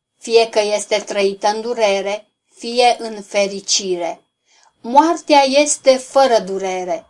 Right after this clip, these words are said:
fără bucurie, fără ură.”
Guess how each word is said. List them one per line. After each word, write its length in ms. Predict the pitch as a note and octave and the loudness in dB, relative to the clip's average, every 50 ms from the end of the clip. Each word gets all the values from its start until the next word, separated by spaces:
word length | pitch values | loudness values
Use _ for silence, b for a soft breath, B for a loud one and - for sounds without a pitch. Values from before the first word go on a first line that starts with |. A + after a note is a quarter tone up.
| _ _ _ | _ _ _
fără 420 | - - - A3 A3 A3 A#3 A#3 A3 | -8 0 4 4 6 6 4 2 2
bucurie, 720 | A3+ A#3 A#3 - B3 A#3+ A3+ G#3+ G3 G3 G3 G3 G3+ G#3 _ _ _ _ _ _ | 0 -4 -4 -4 -6 -6 -6 -6 -6 -4 -4 -4 -6 -10 _ _ _ _ _ _
fără 640 | - - G#3+ G3+ G3 G3+ G3 G3+ G3 F#3 - - _ | -6 -2 0 0 0 0 -2 -4 -6 -6 -8 -10 _
ură.” 600 | A3 A3+ G#3 G3 F#3 F#3+ F#3 F#3+ F#3 F3+ F3+ | -12 -8 -8 -8 -8 -8 -8 -8 -8 -8 -10